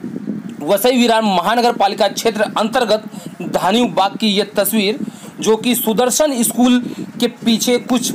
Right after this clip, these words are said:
बच्चे जो नशा ले रहे थे, वो नशा इस प्रकार था कि वो नशा एक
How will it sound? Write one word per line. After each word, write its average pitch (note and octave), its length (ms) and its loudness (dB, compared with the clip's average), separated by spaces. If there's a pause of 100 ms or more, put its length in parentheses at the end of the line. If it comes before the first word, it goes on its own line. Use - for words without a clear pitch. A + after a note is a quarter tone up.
(120)
बच्चे A3 500 0 (360)
जो A3+ 100 2
नशा G#3 520 2
ले A3 220 4
रहे G#3+ 180 4
थे, A3 220 2
वो - 380 -2
नशा G#3 360 2
इस A3+ 220 -2
प्रकार G#3 400 0
था G#3 300 0
कि A3 380 0 (300)
वो A3+ 160 2
नशा A#3+ 480 2 (240)
एक G#3 140 -4